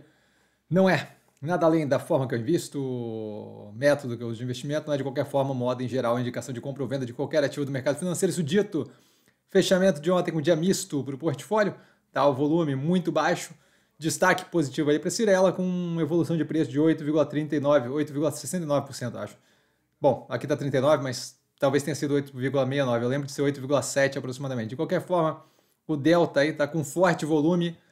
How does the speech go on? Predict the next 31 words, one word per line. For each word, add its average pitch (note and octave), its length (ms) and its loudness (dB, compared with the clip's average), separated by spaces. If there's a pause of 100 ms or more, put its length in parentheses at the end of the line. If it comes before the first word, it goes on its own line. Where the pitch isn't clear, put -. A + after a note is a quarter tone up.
(320)
a D#3+ 220 4
Cirela, D#3+ 840 2
o E3 420 2
restante C#3+ 580 0
dos B2 120 -8
ativos D#3 380 -2
com F3+ 100 -4
volume E3+ 280 0
baixo. - 280 0
Nos D3 100 -2
acontecimentos F3+ 560 0
a F#3 40 -2
gente E3+ 120 -8
tem D#3+ 180 0
a C#3 40 2
Camil E3+ 300 4
divulgando C#3+ 360 -2
resultado, G3 380 0 (460)
a D3+ 80 0
análise D3 420 2
sai D3 220 2
no C#3 80 0
final C#3 160 -2
de C3+ 80 -2
semana, E3 540 0
tá? B2+ 100 0
Lembrando C#3+ 420 0
que D3 60 -4
ela C#3 140 4
tem C#3 240 -2
um A#2+ 400 -4